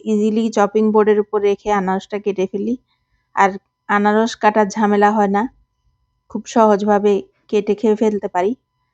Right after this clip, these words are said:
এটা ধুয়ে রেখেছিলাম, এখন আপনাদেরকে দেখাচ্ছি আমি কিভাবে চপিং বোর্ডের উপর রেখে সহজভাবে আনারস কেটে খাই। কারণ অনেক মানুষের কিন্তু আনারসে যে একটা খাট থাকে,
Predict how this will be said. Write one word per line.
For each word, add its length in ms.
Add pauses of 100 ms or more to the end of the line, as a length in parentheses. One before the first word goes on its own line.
(380)
এটা 200
ধুয়ে 280
রেখেছিলাম, 680
এখন 260 (240)
আপনাদেরকে 520
দেখাচ্ছি 500
আমি 180
কিভাবে 420 (760)
চপিং 360
বোর্ডের 280
উপর 200
রেখে 340
সহজভাবে 580
আনারস 400
কেটে 320
খাই। 240 (400)
কারণ 240
অনেক 300
মানুষের 440
কিন্তু 280
আনারসে 540
যে 140
একটা 220 (580)
খাট 240 (100)
থাকে, 280